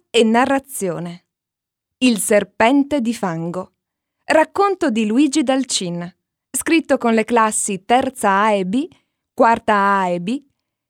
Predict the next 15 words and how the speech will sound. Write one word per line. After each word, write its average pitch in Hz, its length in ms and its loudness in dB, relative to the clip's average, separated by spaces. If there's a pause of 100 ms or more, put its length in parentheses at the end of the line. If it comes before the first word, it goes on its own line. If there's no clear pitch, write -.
(200)
quinta 226 600 2
A 208 80 4
e 190 140 0
B 302 280 0
della 226 320 2
scuola 240 440 0
primaria 170 720 -4 (400)
e 269 140 -2
con 359 160 0
le 370 120 0
classi 208 500 -2
prima 254 460 2
A 170 180 -10
e 190 160 -4
B 220 340 -4